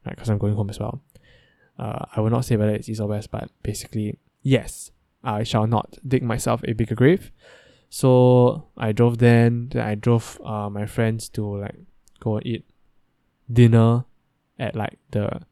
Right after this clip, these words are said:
Woodlands Waterfront Park, where they were full of insects, bugs, uh, spider webs, uh, a lack of view. Uh, overall, I mean,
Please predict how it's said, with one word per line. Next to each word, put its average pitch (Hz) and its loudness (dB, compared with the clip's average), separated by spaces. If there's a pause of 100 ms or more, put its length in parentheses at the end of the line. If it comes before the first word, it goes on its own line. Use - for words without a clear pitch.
(300)
Woodlands 123 0
Waterfront 117 -2
Park, - -6 (120)
where 101 -8 (320)
they 104 -4
were 101 -2
full 123 0
of 110 -6 (220)
insects, 120 -2
bugs, 113 0 (500)
uh, 101 -8 (440)
spider 110 0
webs, - -2 (500)
uh, 104 -12
a 120 -2
lack 120 0
of 110 2
view. 110 4 (520)
Uh, 107 -16 (720)
overall, 135 8
I 110 2
mean, 123 2